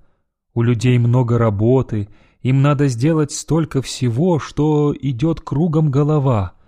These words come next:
Работают и отец, и мать,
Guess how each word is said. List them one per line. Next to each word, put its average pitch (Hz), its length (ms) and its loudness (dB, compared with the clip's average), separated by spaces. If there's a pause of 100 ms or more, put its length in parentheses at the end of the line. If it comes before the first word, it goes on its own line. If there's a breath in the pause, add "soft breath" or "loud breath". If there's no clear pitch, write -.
(380)
Работают 139 720 0
и 143 100 2
отец, 131 840 -2
и 117 120 0
мать, 120 580 -2